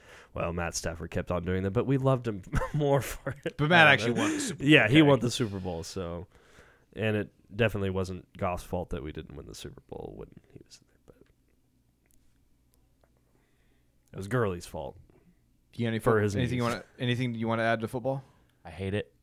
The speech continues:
Speaker 2: All of it. Yeah, you've had a rough year professionally, fantasy, col-, collegiately. Twenty twenty-three, man, this is your year.
Speaker 3: I had, I had, I had to change my entire identity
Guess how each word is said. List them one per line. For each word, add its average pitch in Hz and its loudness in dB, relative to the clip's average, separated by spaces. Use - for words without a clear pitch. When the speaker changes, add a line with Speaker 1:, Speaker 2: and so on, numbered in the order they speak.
Speaker 2:
All 90 -6
of 95 -8
it. 92 -6
Yeah, 101 -2
you've 104 -4
had 113 -2
a 87 -6
rough 90 -6
year 90 -6
professionally, 95 -8
fantasy, 95 -10
col-, - -6
collegiately. 92 -10
Twenty 156 4
twenty-three, 151 4
man, 117 0
this 117 -4
is 123 -4
your 117 0
year. 101 -2
Speaker 3:
I - -18
had, 90 -14
I 95 -6
had, 101 -8
I - -8
had 110 -4
to 104 -10
change 110 -6
my 104 -6
entire 104 -2
identity 92 -4